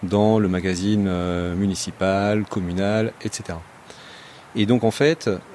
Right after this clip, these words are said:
euh, par le, j'étais client donc d'Engie pour, euh, pour mon approvisionnement en gaz. Et donc, euh, sur la plateforme d'Engie, euh, vous aviez des liens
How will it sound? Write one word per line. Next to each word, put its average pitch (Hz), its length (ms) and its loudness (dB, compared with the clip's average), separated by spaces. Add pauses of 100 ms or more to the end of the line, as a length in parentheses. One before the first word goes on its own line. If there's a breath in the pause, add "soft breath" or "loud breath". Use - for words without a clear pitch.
euh, 104 200 2
par 101 280 0
le, 104 420 2
j'étais 101 300 -2 (400)
client 117 440 2
donc 95 240 -2
d'Engie 101 420 -2 (420)
pour, 95 340 -2
euh, 90 680 -2
pour 98 140 -6
mon 98 160 2
approvisionnement 98 680 0
en 101 140 -4
gaz. 113 400 0 (560 loud breath)
Et 92 80 0
donc, 110 400 2
euh, 92 880 -2 (240)
sur - 180 -4
la 107 80 4
plateforme 101 360 -2
d'Engie, 101 500 -2 (500 loud breath)
euh, 95 640 0
vous 92 260 -4
aviez 117 500 2
des 101 160 0
liens 131 580 2